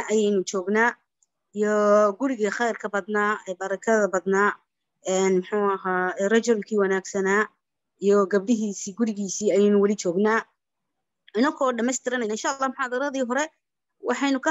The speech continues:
hadalnay jawaanib, aanay kala duwan oo, een, muxuu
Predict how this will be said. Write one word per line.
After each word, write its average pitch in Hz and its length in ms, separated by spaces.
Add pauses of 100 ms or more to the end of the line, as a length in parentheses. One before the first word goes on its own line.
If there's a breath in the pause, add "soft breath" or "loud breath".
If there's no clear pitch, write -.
hadalnay 254 380
jawaanib, 226 320 (260)
aanay 208 360 (360)
kala 208 240
duwan 240 240 (180)
oo, 220 420 (240)
een, 208 200
muxuu 226 260